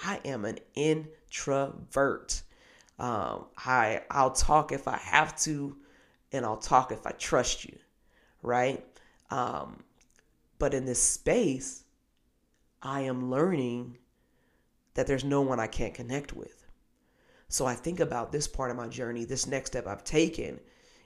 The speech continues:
is allowing me to be able to talk to people freely, you know, and just be myself without having a guard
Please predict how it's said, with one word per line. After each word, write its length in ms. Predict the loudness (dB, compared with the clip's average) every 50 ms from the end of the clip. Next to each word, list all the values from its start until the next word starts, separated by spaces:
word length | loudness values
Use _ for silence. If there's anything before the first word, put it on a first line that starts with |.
| _ _
is 180 | -4 -2 0 0
allowing 520 | 0 0 0 0 0 0 0 0 0 0
me 160 | -2 -2 -2
to 80 | -4 -6
be 320 | -6 -6 -4 0 2 2
able 180 | 2 2 0 -2
to 160 | -4 -4 -6
talk 440 | -6 -6 -6 -4 -2 -2 -2 -4 -6
to 100 | -12 -10
people 440 | -8 -8 -8 -8 -8 -8 -8 -10 -10
freely, 760 | -10 -10 -4 0 0 2 2 2 0 -2 -4 -4 -8 -12 -16 _ _ _ _ _ _ _ _ _ -8
you 140 | -4 -2 0
know, 140 | 0 -2 -2
and 220 | -4 -8 -8 -4
just 360 | -2 0 2 2 2 0 0
be 160 | -2 -4 -4
myself 800 | -4 -4 -6 -6 -2 0 0 2 4 4 4 2 2 -2 -6 -16 -20 _ _ -20 -20 _ -6
without 340 | -4 -2 2 2 2 2 2
having 440 | 0 2 4 4 4 2 0 -4
a 80 | -4 -6
guard 760 | -2 2 6 8 8 8 8 6 4 4 2 0 -2 -4